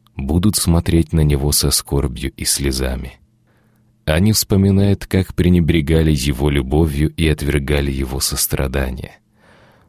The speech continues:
В их сознании проносятся мысли, как вместо Него они избрали Варавву, убийцу и грабителя, как увенчали чело Иисуса терниями, насмехались над Ним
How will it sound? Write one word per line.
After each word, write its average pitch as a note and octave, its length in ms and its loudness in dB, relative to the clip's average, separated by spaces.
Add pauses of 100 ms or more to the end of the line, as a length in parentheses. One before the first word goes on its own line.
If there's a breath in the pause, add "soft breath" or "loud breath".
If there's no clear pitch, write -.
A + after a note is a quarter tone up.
(100)
В D2 220 0
их G2 100 0
сознании G2 600 2
проносятся F2 720 2
мысли, E2+ 400 2
как D#2 240 0
вместо D#2+ 540 0
Него D2+ 440 0 (480 soft breath)
они F2+ 320 4
избрали F2 480 2
Варавву, D2+ 760 0 (240)
убийцу D#2+ 760 0
и E2+ 80 0
грабителя, C#2+ 800 -2 (720 loud breath)
как D#2 240 -2
увенчали F2 580 4
чело E2+ 400 2
Иисуса E2 680 0
терниями, C#2 840 -2 (180)
насмехались F#2+ 880 2
над F2 260 2
Ним E2 280 2